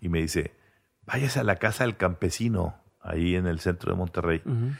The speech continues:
Speaker 1: Hay muchos niños que llegan del campo y tienen historias bonitas". Y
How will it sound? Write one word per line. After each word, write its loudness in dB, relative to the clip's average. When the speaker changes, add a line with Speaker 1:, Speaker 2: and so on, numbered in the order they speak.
Speaker 1:
Hay 0
muchos 0
niños 2
que -2
llegan 2
del 0
campo -4
y -12
tienen 0
historias 0
bonitas". -6
Y -20